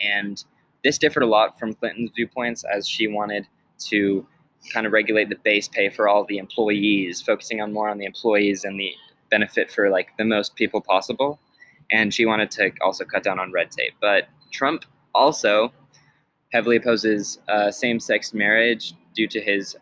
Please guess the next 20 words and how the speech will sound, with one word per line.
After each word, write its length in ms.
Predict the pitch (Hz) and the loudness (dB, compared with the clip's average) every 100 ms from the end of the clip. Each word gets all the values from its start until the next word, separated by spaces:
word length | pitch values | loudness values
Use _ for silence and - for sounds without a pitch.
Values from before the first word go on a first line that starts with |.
| _ | _
conservative 600 | - 107 101 113 104 104 98 - - | -10 -10 -4 -2 0 -2 -4 -14 -16
traditional 760 | - 110 113 - 110 104 98 | -2 0 0 0 -2 -2 -4
beliefs. 720 | 95 101 107 95 - - - - _ _ _ - 101 | -4 -2 -2 -4 -8 -10 -10 -16 _ _ _ -2 0
And 400 | 104 101 104 - _ _ _ - | 2 0 -4 -8 _ _ _ -2
he 200 | 113 110 | 0 2
has 180 | 104 | 0
a 100 | 104 - _ _ _ _ - | -2 -6 _ _ _ _ 0
goal 400 | 117 110 104 101 | 4 4 4 2
of 100 | 98 | -2
appointing 400 | 95 113 104 101 | -4 -4 -2 0
new 180 | 104 107 | 0 -2
Supreme 460 | 107 113 104 101 | -2 -2 -2 -4
Court 220 | - 107 - | 0 0 0
justices 520 | 104 - - 117 107 | -2 -4 0 0 2
that'll 260 | 107 104 | 2 2
uphold 380 | 107 - 107 98 | 0 -2 -4 -4
this 160 | 104 98 | -4 -8
opinion 400 | - 104 98 92 | -6 -4 -4 -6
of 140 | 87 | -10
him. 180 | - 65 | -10 -12